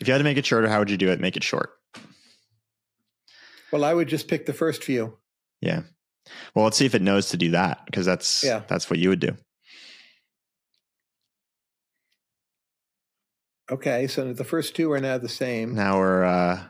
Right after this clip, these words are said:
Speaker 2: And the third one is correct, so it's doing this well.
Speaker 1: And now it's just, now it's just summarizing it in bullet points instead of, uh, so it's going off the rails. It's not quite, it's not quite you, but it's,
Speaker 2: But
Speaker 1: it
Speaker 2: it's
Speaker 1: did
Speaker 2: on
Speaker 1: six.
Speaker 2: track.
Speaker 1: Yeah.
Speaker 2: I, I'd give it good marks here.
Speaker 1: Okay.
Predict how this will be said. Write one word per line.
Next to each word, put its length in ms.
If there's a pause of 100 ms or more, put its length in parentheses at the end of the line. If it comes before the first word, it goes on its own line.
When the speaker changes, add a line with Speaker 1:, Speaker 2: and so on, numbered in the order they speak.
Speaker 2:
And 160
the 60
third 260
one 220
is 120
correct, 400
so 200
it's 180
doing 360
this 200
well. 400
Speaker 1:
And 80
now 200
it's 120
just, 220
now 180
it's 80
just 180
summarizing 520
it 100
in 180
bullet 280
points 300
instead 280
of, 240
uh, 400
so 320 (320)
it's 120
going 200
off 140
the 80
rails. 200
It's 120
not 160
quite, 420
it's 160
not 160
quite 280
you, 280 (380)
but 160
it's, 220
Speaker 2:
But 100
Speaker 1:
it 60
Speaker 2:
it's 60
Speaker 1:
did 100
Speaker 2:
on 60
Speaker 1:
six. 440
Speaker 2:
track. 120 (200)
Speaker 1:
Yeah. 220 (120)
Speaker 2:
I, 280
I'd 120
give 160
it 100
good 160
marks 300
here. 300 (240)
Speaker 1:
Okay. 260